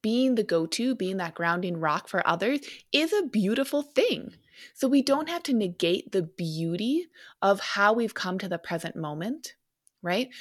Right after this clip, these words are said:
We don't have to negate that sometimes for some of us, we became peacemakers because that was required of us when we were younger. We might need to grieve part of that to really feel the full experience of why that came to be. Maybe there were reasons that,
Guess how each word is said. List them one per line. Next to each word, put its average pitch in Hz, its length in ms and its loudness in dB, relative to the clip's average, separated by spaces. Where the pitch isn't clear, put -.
We 233 120 0
don't 277 100 2
have 269 120 -2
to 233 60 -2
negate 196 420 0
that 233 200 2
sometimes 381 580 0
for 392 140 -2
some 247 220 -2
of 240 100 0
us, 254 220 -2
we 240 120 0
became 240 420 0
peacemakers 214 600 -2
because 240 280 0
that 247 100 2
was 262 160 0
required 277 460 0
of 233 100 -2
us 190 160 0
when 233 160 0
we 240 80 0
were 247 60 0
younger. 247 580 -4
We 277 100 2
might 320 220 2
need 294 80 0
to 262 100 2
grieve 220 540 -2
part 175 220 -6
of 160 100 -6
that 170 320 -8
to 220 120 -6
really 233 200 0
feel 277 280 -4
the 262 60 -4
full 208 200 -4
experience 202 800 -6
of 185 120 -10
why 196 280 -4
that 226 200 -10
came 196 300 -8
to - 180 -14
be. 240 540 -6
Maybe 254 240 -4
there 254 100 0
were 247 160 0
reasons 240 380 -4
that, 214 160 -2